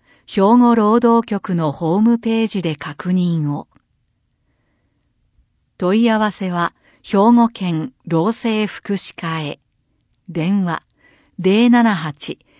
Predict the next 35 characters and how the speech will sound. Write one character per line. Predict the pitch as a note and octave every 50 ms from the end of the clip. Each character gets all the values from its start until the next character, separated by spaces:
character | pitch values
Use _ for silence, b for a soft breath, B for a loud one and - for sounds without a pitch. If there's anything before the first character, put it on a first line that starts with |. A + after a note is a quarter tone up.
| b b b
三 | - - - G3 G3 A3+ A#3+ A#3
六 | A#3 A#3 A#3 - - F#3+
二 | F3 F3+ G3 G3
の | F3 D3+ D3+ - _ _ _ _
三 | - - - F3+ G3 A#3 A#3+
三 | A#3 - - A3+ A3+ G#3+ F3+ D#3+
五 | D3 D#3 D3 C#3+ E3 F3+
八。 | - - E3 D3+ - - - - - _ _ _ _ _ _ _ _ _ _ _ _ _ _ _ _ _ _ _ _ _ _ _ _ _ _ _ _ _ _ _ _ _
ホ | _ G3 F#3+ G#3+ A#3+
ー |
ム | B3+ B3+ B3
ペ | A#3+ B3 A#3 A#3 A3+
ー |
ジ | G#3+ - - F3+ E3
は、 | D3 D3+ C#3 - _ _ _ _ _ _ _ _ _ _ _ _ -
労 | F#3+ F3+ G3 A3+ B3+ B3+
働 | B3 A#3+ A#3+ A#3+ A#3
条 | A3 A#3+ A#3+ A#3 A3+
件 | - - F#3 F3 F3 D#3+
確 | D3 - E3+ F3+ G3 - F#3
保、 | D#3 - - - - - _ _ _ _ _ _
兵 | - - -
庫 | G3 G3 G#3+ A#3 B3 B3 A3+
県 | A#3 - G#3 G3 F#3 F3+ E3
で | D#3+ D#3 D#3+ - _ _ _
検 | - - E3+ F3 F3+ -
索 | - F3 - - D#3+
し | - -
て | F3+ E3
く | - -
だ | D#3 D#3+
さ | D#3 - D#3+ D3+
い。 | D3 C#3 - _ _ _ _ _ _ _ _ _ _ _ _ _ _ _ _ _ _ _ _ _ _ _ _ _ _ _ _ _ _ _ _ _ _ _ _ _ _ _ _
豚 | F3 D#3 F#3+ G3 - A#3+ B3
熱、 | A#3+ A3+ G#3 - - - D#3+ D#3